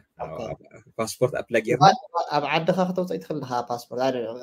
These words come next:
Speaker 1: ማለት ተቐዲመ ስለ ዝወፃ ኾነ ይፍለጥ።
Speaker 2: <laughs> ፓስፖርት ከይድ በቃ ኢሌጋል እኒኦ። <laughs> ፓስፖርት ኣብ ኤርትራ ኣይፍቀድኒ ምሽ?
Speaker 1: ናይ
Speaker 2: ማለት
Speaker 1: ማለት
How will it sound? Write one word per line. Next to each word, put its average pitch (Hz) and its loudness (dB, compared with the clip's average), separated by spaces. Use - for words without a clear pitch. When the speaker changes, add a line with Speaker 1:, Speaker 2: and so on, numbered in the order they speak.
Speaker 1:
ማለት 131 -4
ተቐዲመ 139 0
ስለ 127 -4
ዝወፃ 123 -8
ኾነ 120 -4
ይፍለጥ። - -4
Speaker 2:
<laughs> - -6
ፓስፖርት 269 4
ከይድ 165 4
በቃ 110 -4
ኢሌጋል 131 4
እኒኦ። 98 -6
<laughs> - -6
ፓስፖርት 170 4
ኣብ 127 6
ኤርትራ 131 4
ኣይፍቀድኒ 120 0
ምሽ? 139 0
Speaker 1:
ናይ 202 8
Speaker 2:
ማለት 214 10
Speaker 1:
ማለት - 2